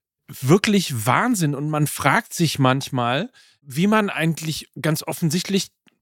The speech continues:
Menschen im Fußball so viel Geld in die Hand geben, äh, kann,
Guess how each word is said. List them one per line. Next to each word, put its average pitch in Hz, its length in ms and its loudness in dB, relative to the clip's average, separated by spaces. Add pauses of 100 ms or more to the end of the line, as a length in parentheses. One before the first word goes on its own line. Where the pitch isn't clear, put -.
(120)
Menschen 160 400 2
im 151 160 -2
Fußball 156 600 2
so 196 160 2
viel 214 200 4
Geld 165 300 2
in 185 80 -4
die 160 160 2
Hand 139 200 0
geben, 131 340 2 (300)
äh, 139 220 2
kann, 160 500 2